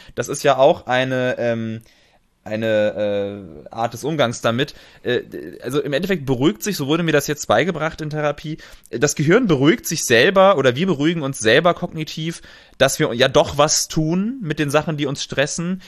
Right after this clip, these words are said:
indem wir uns geistig damit beschäftigen. Also in dem Moment, wo ich da sitze und sage, „Oh, eigentlich müsstest du noch Dinge tun“ und, „Oh, jetzt mach doch mal, tu doch mal“, in dem Moment tue ich schon Dinge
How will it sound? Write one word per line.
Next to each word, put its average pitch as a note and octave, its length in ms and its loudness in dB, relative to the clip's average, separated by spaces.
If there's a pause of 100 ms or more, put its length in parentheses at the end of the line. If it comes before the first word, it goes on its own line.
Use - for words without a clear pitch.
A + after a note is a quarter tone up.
(120)
indem D3+ 240 4
wir D#3 100 4
uns C#3+ 140 0
geistig C3 320 2
damit C3 180 0
beschäftigen. - 640 -2
Also A#2 200 0
in C3 80 -2
dem D#3 140 2
Moment, D3+ 440 0
wo C3+ 140 -2
ich - 160 -6
da C3 100 2
sitze E3 460 -4
und C3+ 120 -6
sage, B2 300 -2
„Oh, G#2 60 -6
eigentlich A#2+ 280 -4
müsstest C#3+ 300 -6
du C3 60 -6
noch A#2+ 120 -6
Dinge D3+ 240 -8
tun“ C3 320 -12
und, G#2+ 160 -12
„Oh, A#2 140 -8
jetzt - 160 -16
mach D3+ 140 -8
doch C#3+ 100 -8
mal, B2 200 -6
tu E3+ 100 -10
doch D#3 120 -8
mal“, C#3 220 -6 (380)
in D3 120 -8
dem F#3+ 120 0
Moment F3 440 -2
tue G3 260 4
ich - 180 -2
schon B2+ 240 0
Dinge G#2 380 0